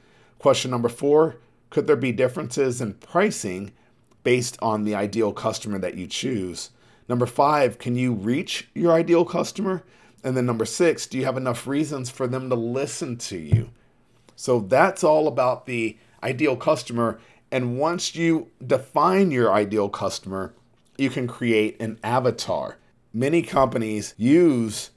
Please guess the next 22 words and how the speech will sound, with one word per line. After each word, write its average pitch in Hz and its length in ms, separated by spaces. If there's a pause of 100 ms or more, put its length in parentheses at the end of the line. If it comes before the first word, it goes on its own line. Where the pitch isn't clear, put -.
all 156 240
sorts 147 420
of 113 220 (100)
items 120 440
and 110 100
descriptors - 720
to 113 320
define 123 640
their 95 200
avatar. 101 680 (420)
You 117 120
might 127 180
give 123 180
your 120 180
avatar 123 540
a - 20
name. 120 540 (120)
How - 380
old 156 360
is 110 180
your 95 180
avatar? 80 680